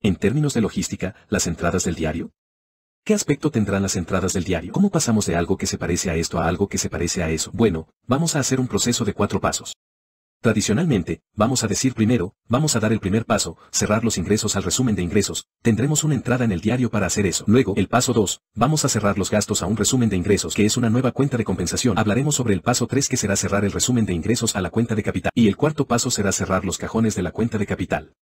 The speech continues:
En esencia, lo que estamos haciendo es hacer una entrada en el diario. Podríamos hacer una gran entrada en el diario básicamente cerrando este saldo de prueba a la cuenta de capital.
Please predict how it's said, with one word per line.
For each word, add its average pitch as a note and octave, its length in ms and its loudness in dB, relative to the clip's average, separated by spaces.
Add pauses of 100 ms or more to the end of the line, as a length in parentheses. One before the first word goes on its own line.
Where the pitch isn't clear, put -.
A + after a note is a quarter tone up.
(600)
En A2+ 120 6
esencia, C3 460 0 (180)
lo A2 140 2
que - 80 0
estamos D3+ 340 0
haciendo D3 320 2
es C#3+ 120 -2
hacer C3 240 0
una A#2+ 100 2
entrada A2 340 0
en G2+ 80 2
el F#2+ 100 0
diario. D#2+ 360 -2 (720)
Podríamos F3 420 2
hacer C#3 220 2
una B2 140 2
gran A#2+ 200 0
entrada G#2 360 2
en G2 80 2
el E2+ 100 -2
diario G2 280 2
básicamente F#2+ 580 0
cerrando F#2 360 0
este F#2+ 200 0
saldo G#3 300 0
de - 80 -4
prueba B2+ 280 0
a F#2+ 40 2
la F2 120 -4
cuenta A2 260 0
de G2 80 0
capital. F2+ 480 -4